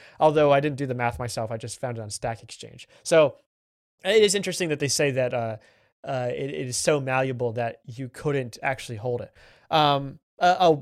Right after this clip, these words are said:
a bar of gold weighs about twenty-seven pounds. Um, and it's worth about between seven hundred and fifty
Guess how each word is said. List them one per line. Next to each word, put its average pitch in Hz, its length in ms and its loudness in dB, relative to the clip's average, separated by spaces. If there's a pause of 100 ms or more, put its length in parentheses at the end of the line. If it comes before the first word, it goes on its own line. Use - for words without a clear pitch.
(160)
a 160 100 2
bar 165 280 6
of 185 120 2
gold 185 440 4
weighs 156 300 0
about 156 600 0
twenty-seven 160 920 -2
pounds. 110 640 -6 (260)
Um, 131 480 -2 (400)
and 147 240 -2
it's - 480 -4 (240)
worth 151 520 2
about 160 520 4
between 254 420 -6
seven 269 300 -2
hundred 247 260 2
and 185 140 -4
fifty - 880 -4